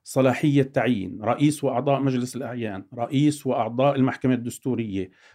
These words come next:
قاضي القضاء، مدير المخابرات العامة، قائد الجيش، آه، ق-، مدير الأمن العام،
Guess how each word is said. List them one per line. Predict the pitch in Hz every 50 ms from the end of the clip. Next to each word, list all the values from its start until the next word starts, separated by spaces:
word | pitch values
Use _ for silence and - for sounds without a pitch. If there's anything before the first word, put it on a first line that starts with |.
| _ _ -
قاضي | 151 143 143 139 143
القضاء، | 131 131 - 139 131 120 123 113 98 98
مدير | 104 107 104 123 131 131
المخابرات | 131 127 123 127 - 131 123 127 135 139 127 - 139
العامة، | 120 107 127 120 107 104 101 92
قائد | - - - 123 127 127 135 127
الجيش، | 127 120 117 120 131 131 120 104 - - - _ _ _ _ _ _ _ _
آه، | - 127 120 117
ق-، | 110 - - 139 123
مدير | 127 127 123 123 131 139 131
الأمن | 131 127 143 139 135 127
العام، | 131 123 113 123 127 113 107 104